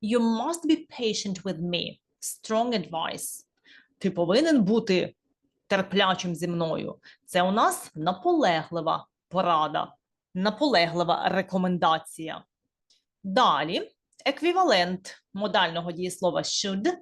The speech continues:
та негативної форми shouldn't. Ought to, ought not to.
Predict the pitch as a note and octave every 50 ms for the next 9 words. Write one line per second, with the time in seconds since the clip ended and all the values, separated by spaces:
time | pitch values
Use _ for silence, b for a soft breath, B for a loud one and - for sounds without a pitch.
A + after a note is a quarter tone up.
0 | _ - G#3 G#3 G#3+ A3+ A3+ - _ _ _ _ - E3+ F#3 F3+ F3+ F3+ A3 A#3+
1 | A#3+ G3+ F3+ F3+ - G#3 G3+ G3+ G3 F3+ - - - F#3 D#3+ - D3+ D3+ C#3+ -
2 | _ _ _ _ B B B B B B B B B B _ _ _ _ _ _
3 | - B3 G#3 F#3+ F#3+ F#3+ - - - - E4+ F4+ G4+ A#4+ B4+ - - _ _ _
4 | _ _ _ _ _ - - E4 F4+ F4+ F4+ - - A#3+ F#3+ E3+ E3 - - -
5 | - - E3+ - -